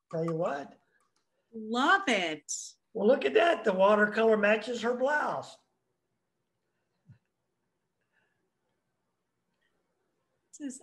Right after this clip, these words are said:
Speaker 2: awesome. Does anybody else want to show and tell? Beth, you showed yours. Do you have any questions?
Speaker 1: Yeah, very nice. Very
Speaker 2: Hey.
Speaker 1: nice.
Speaker 2: Hey, Kelly,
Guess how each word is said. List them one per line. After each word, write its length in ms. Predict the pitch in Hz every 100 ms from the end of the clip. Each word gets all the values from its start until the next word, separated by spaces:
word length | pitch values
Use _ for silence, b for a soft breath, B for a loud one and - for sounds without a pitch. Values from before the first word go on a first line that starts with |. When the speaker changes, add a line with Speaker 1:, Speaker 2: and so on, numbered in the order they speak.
| -
Speaker 2:
awesome. 680 | 190 254 254 190 160 165 - _ b b
Does 160 | 262 262
anybody 500 | 294 294 294 294 285
else 260 | 294 294
want 160 | 311 285
to 60 | 262
show 300 | - 294 285
and 160 | 285
tell? 420 | 254 269 285 302 247
Beth, 240 | 285 330 - -
you 160 | 262
showed 360 | 277 330 311 254
yours. 480 | 247 285 214 220 -
Do 80 | 254
you 100 | 233
have 120 | 240
any 180 | 247 254
questions? 720 | 262 247 - 277 277 285 - _ _ _ _ _ _ _ _ _ _ _ _ _ _ _ _ _ _ _ -
Speaker 1:
Yeah, 320 | 143 139 131
very 340 | 123 160 180
nice. 540 | 170 160 147 139 - - -
Very 280 | 147 156 151
Speaker 2:
Hey. 60 |
Speaker 1:
nice. 460 | 139 135 120 - _ _ _ _ -
Speaker 2:
Hey, 300 | 262 254 - _ _
Kelly, 720 | - 269 277 294 330 349 320